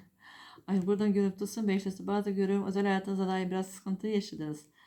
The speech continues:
Partnerle eşinizle biraz soğuk, soğuk dönemi geçti. Ve burada bir ne demek? Küstünüz olabilir. Partneriyle küstüyse geliyor, sen de özür diliyor. İletişim var bak, uyuşacaksın. Sen de öz-, pişman ol-, olduğu o kişi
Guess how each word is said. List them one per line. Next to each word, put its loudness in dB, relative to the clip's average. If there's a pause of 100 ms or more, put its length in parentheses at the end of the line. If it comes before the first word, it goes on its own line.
(200)
Partnerle -2
eşinizle -2
biraz -4
soğuk, -6 (160)
soğuk -6
dönemi -2
geçti. -8 (460)
Ve -2
burada 0
bir 0
ne 0
demek? -4
Küstünüz -8
olabilir. -10 (420)
Partneriyle -6
küstüyse -10
geliyor, -2
sen -4
de -4
özür -6
diliyor. -6 (340)
İletişim -6
var -8
bak, -20 (140)
uyuşacaksın. -8
Sen -14
de -14
öz-, -16
pişman -6
ol-, -6
olduğu -6
o -12
kişi -4